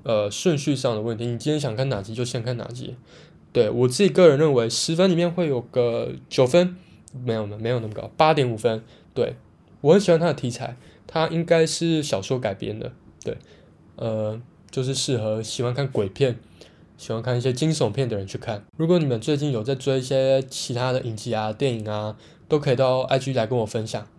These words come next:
那我之后也会整理一些我觉得很不错的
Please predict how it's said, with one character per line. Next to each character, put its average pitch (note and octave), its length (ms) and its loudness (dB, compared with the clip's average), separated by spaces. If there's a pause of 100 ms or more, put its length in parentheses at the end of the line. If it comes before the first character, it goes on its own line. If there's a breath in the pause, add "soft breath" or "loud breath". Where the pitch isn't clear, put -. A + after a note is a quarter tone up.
(240 loud breath)
那 A2+ 200 -2
我 A2 140 -2
之 - 160 0
后 D3 80 6
也 A#2 120 0
会 B2 440 2 (760 loud breath)
整 D3+ 180 2
理 E3+ 120 4
一 D#3 40 0
些 D#3+ 280 2
我 D3 140 2
觉 C3+ 100 2
得 D3 60 2
很 C#3+ 180 2
不 C#3+ 80 0
错 E3 220 4
的 C3+ 360 0